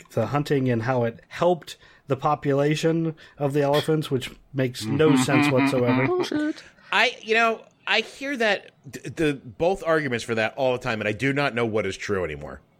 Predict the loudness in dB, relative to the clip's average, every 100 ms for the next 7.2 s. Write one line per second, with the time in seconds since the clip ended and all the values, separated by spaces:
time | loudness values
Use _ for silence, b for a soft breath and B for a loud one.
0 | -12 -8 -4 -2 -2 -4 -6 -6 -6 -2
1 | 0 0 -2 -2 0 -2 -6 -20 _ _
2 | -4 -2 0 0 0 -2 -6 B B B
3 | -2 0 -2 -2 -2 0 0 0 0 -2
4 | -6 -4 -2 -2 0 0 0 -2 -4 -2
5 | -2 -2 -2 -2 -4 -8 -10 _ _ -4
6 | 0 2 2 2 2 0 -4 -6 -2 0
7 | -2